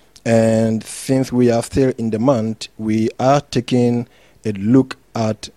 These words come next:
the importance of fasting. So to introduce my guest, um, the one on the first list is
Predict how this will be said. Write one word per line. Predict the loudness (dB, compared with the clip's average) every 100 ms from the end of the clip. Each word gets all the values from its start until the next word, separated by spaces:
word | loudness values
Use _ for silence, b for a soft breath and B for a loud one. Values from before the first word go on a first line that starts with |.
| -10
the | -8 -6
importance | -8 -4 0 0 0 0 0 -4 -10 -10
of | -10 -10
fasting. | -16 -2 -2 0 -6 -10 -14 b b _
So | -4 -2
to | -2 -2
introduce | 0 2 2
my | 2 -2
guest, | 2 2 2 -2 b b b b -4
um, | 0 2 0 2
the | 2
one | 2 2
on | 0
the | -4
first | 2 2 2
list | 2 2 0 -2
is | 4 6 6 2 -2 -12